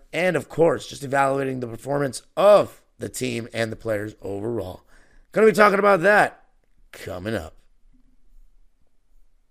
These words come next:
I gotta tell you a little something about Prize Picks. Prize Picks is the best daily fantasy sports platform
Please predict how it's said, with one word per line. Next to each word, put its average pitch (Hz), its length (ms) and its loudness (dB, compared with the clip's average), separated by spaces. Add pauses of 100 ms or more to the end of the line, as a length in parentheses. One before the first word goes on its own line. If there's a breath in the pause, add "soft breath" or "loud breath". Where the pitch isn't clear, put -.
(2750)
I 220 180 4
gotta 240 240 6
tell 185 240 2
you 180 160 4
a 147 80 0
little 151 240 0
something 143 460 -6
about 120 400 -4
Prize 135 500 0
Picks. - 480 -2 (300 soft breath)
Prize 247 320 4
Picks 208 240 0
is 156 220 -2
the 135 100 -4
best 143 460 2
daily 156 300 -2
fantasy 139 440 -4
sports 135 360 -4
platform 131 600 -2